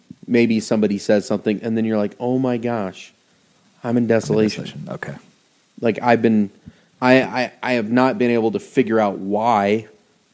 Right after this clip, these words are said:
Speaker 1: or how I got here,
Speaker 2: Yeah.
Speaker 1: but now I'm lost.
Speaker 2: Okay.
Speaker 1: Okay? So the first thing is you gotta sit down.
Speaker 2: Yeah.
Speaker 1: You gotta sit down, and you can't, you can't just keep running.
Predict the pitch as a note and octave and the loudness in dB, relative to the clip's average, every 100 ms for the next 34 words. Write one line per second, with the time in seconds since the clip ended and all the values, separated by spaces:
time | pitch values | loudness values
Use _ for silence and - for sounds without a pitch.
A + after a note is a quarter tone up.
0 | _ A2 G#2 A2 A2 G2+ G2 C3 C3 G2+ | _ -4 -2 0 2 2 0 0 0 -2
1 | G2 G2 F2+ D#2 D2+ _ - A2+ G2+ - | -2 -2 -4 -8 -12 _ 0 0 0 -4
2 | B2 A2+ G#2+ G2+ F2+ F2 - - _ - | -2 0 0 0 -4 -8 -14 -20 _ -16
3 | - - - G#2 G2 - _ _ _ _ | -14 -12 -4 -2 -2 -8 _ _ _ _
4 | _ _ _ _ _ _ - C3 B2+ F3 | _ _ _ _ _ _ 0 0 4 2
5 | - C#3+ B2 A2+ G#2+ A2 G2+ - F#2+ F#2 | 2 2 2 0 2 2 2 -2 -6 -6
6 | E2 - _ _ _ _ _ _ - D2 | -8 -14 _ _ _ _ _ _ -12 -12
7 | D2 A2+ B2 A#2 - E3+ D#3 D3 D3 C#3 | -8 2 4 4 2 2 4 4 4 0
8 | - A#2 A2+ - - D#3 D#3 - A2 D#3 | -4 -4 -4 -4 0 2 2 -4 -6 -2
9 | E3 C#3+ - - D#3+ D3 A2 B2 B2+ G#2 | 0 -2 -8 -8 -8 -6 2 4 4 2
10 | F#2+ | -4